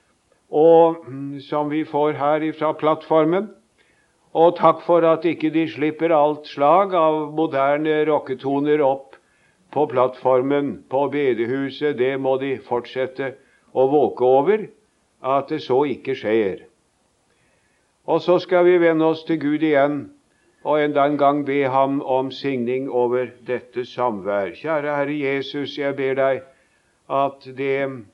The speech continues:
vitnesbyrd jeg skulle få hente frem nå av ditt ord, det må også få plass i hjertene. Herre, la oss få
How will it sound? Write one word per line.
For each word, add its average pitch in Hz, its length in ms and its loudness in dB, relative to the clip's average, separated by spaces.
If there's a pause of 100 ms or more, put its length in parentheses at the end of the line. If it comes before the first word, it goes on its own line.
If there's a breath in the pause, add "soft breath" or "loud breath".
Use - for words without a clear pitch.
(500)
vitnesbyrd 143 960 -2
jeg 147 260 2
skulle 156 380 -2
få 151 180 -4
hente 147 380 -6
frem 151 340 -2
nå 151 240 0
av 147 220 2
ditt 151 340 -8 (200)
ord, 165 500 6 (920)
det 151 400 0
må 151 120 4 (280)
også 139 400 2
få 135 240 0
plass 127 360 -2
i 123 120 -6
hjertene. 98 640 -2 (1040)
Herre, 151 640 0 (440 soft breath)
la 143 260 0 (120)
oss 143 160 -4
få 139 300 -2